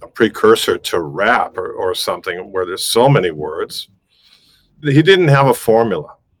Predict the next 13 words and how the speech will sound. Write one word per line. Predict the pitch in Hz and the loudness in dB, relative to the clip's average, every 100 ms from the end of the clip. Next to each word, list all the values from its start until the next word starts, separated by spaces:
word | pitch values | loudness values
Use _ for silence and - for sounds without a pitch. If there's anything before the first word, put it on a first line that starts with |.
| _ - | _ -4
He | 107 | -2
was | 98 - _ - | -2 -6 _ 0
working | 113 110 107 | 2 2 0
a | 92 | -2
lot | 95 95 | 0 0
of | 85 | -2
different | 98 - 87 | -4 -4 -6
angles. | 90 90 85 - - - _ _ _ _ _ _ _ _ _ | -4 -2 -4 -6 -10 -14 _ _ _ _ _ _ _ _ _
Gordon | - 160 185 185 165 | -2 2 2 2 2
was | 143 139 127 - 127 | 4 4 2 -4 -4
really | 131 151 151 151 135 | 2 4 4 2 2
into | 143 143 139 | 2 2 -2
the | 113 120 | 2 2